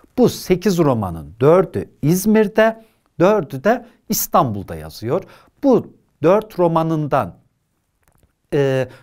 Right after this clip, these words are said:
özellikle İstanbul, pardon, sekiz romanından özellikle İstanbul'da olanlar bizim için baş eser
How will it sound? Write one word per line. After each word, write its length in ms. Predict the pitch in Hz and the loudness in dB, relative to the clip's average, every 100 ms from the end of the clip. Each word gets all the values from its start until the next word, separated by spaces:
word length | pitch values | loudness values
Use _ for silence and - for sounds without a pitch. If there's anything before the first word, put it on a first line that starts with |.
| - | -8
özellikle 800 | 131 127 170 208 220 - 147 90 _ _ _ | -6 0 0 0 -4 -2 -2 -2 _ _ _
İstanbul, 500 | - - - 190 127 - | -14 -10 -2 -2 -2 -6
pardon, 320 | 151 151 120 | -4 -4 -6
sekiz 380 | 87 - 147 185 | -10 -8 -6 -2
romanından 680 | 180 160 139 107 90 85 - | -2 -2 -4 -6 -10 -12 -8
özellikle 760 | 123 143 175 214 - 139 - - _ - | -2 -2 0 -4 -2 -4 -4 -14 _ -16
İstanbul'da 640 | - - 190 151 117 92 | -14 -6 -6 -4 -6 -8
olanlar 640 | - 180 127 104 131 196 - _ _ | -4 -2 0 -2 -2 -4 -6 _ _
bizim 280 | 160 151 117 | -10 -6 -6
için 500 | 95 - 156 175 175 _ - | -6 -8 -6 -6 -8 _ -10
baş 300 | 139 165 - - | -8 -8 -10 -10
eser 340 | - - | -10 -8